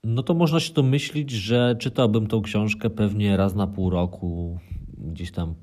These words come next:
by się mi się przypomniało, żeby zejść po nią <laughs> i, i, i zacząć, mm, czytać. Ale nie, nie trzeba, nie trzeba zaglądać do piwnicy,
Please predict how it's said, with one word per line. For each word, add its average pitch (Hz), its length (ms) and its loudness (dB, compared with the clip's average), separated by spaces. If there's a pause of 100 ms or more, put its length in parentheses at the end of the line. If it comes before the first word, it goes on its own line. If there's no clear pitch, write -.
(180)
by 78 380 -10
się 85 100 -6
mi 90 100 -4
się 87 120 -8
przypomniało, 90 580 -4
żeby 82 300 -2 (300)
zejść 104 420 0
po 101 220 0
nią 95 260 4 (280)
<laughs> - 300 -14
i, 101 140 -2
i, 98 340 -2
i 90 40 0
zacząć, 92 540 -2 (680)
mm, 101 300 -2
czytać. - 580 0
Ale 113 240 4
nie, 156 220 6
nie 151 220 4
trzeba, 156 400 6
nie 139 120 4
trzeba 143 280 4
zaglądać 127 420 4
do 113 80 2
piwnicy, 110 520 0